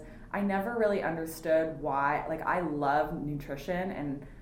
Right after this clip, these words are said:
I went to school to become a nutritionist, and I never really could put into words, like, what happened when I started practicing as a nutritionist, because that was exactly my story, was that,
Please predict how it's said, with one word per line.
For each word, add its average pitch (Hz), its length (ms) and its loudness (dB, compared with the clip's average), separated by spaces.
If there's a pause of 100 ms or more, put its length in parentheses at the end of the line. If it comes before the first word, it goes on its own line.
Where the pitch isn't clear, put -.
(120)
I 156 80 -4
went 151 220 -2
to 147 120 -4
school 208 420 -2
to 214 80 2
become 190 320 0
a 175 40 0
nutritionist, 175 760 -2 (400)
and 175 260 -2
I 170 80 -4
never 190 300 2
really 196 380 4
could - 260 -4
put 180 160 0
into 185 240 0
words, 190 400 2
like, 185 180 0
what 170 180 4
happened 180 400 2
when 165 120 2
I 151 100 0
started 151 400 0
practicing 202 600 -2
as 160 100 -2
a 165 60 -2
nutritionist, 151 640 -4
because 156 400 2
that - 180 0
was 185 140 0
exactly 170 580 2
my 151 200 -6
story, 190 480 2
was 151 140 -2
that, - 380 2